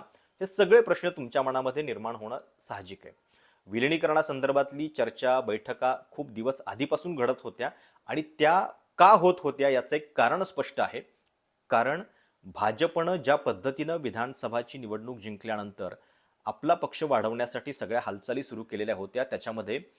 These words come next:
अ, या पक्षाचं अस्तित्व हे धोक्यात आलेलं होतं आणि त्यामुळं आपलं अस्तित्व टिकवायचं असेल तर दोघांनी एकत्रित येणं आवश्यक आहे,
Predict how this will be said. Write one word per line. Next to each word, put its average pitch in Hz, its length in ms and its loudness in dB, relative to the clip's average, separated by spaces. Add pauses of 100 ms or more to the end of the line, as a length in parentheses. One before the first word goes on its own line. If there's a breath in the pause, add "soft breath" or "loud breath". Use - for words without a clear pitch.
(320 soft breath)
अ, 92 200 -4 (480)
या 120 260 6
पक्षाचं 156 540 2
अस्तित्व 110 580 -4 (440)
हे 139 80 -4
धोक्यात 117 400 0
आलेलं 104 240 -2
होतं 90 300 -12 (380)
आणि 127 120 -2
त्यामुळं 180 520 2 (300)
आपलं 196 300 4
अस्तित्व 190 360 4
टिकवायचं 143 580 2
असेल 104 340 -2 (400 soft breath)
तर 160 80 4
दोघांनी 131 480 -2
एकत्रित 185 560 2
येणं 160 240 4
आवश्यक 131 460 2
आहे, 101 260 -4